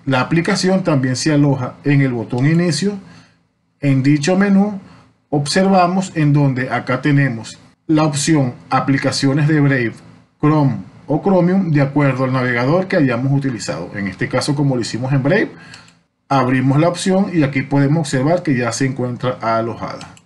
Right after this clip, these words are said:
Si entramos o hacemos clic, se abre la aplicación ejecutándose de la misma manera.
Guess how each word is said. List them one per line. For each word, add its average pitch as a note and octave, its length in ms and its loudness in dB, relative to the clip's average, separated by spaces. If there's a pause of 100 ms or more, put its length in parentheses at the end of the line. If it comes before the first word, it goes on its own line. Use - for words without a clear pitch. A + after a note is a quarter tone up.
Si - 460 -2
entramos F3 580 -2 (320)
o B2+ 140 -2
hacemos A2 400 -4
clic, E3 240 0 (560)
se - 280 -4
abre A2 260 -2
la B2 80 -2
aplicación C#3+ 640 -2
ejecutándose C#3+ 880 0
de B2+ 120 0
la G#2+ 120 -4
misma A2+ 300 -6
manera. F2+ 460 -8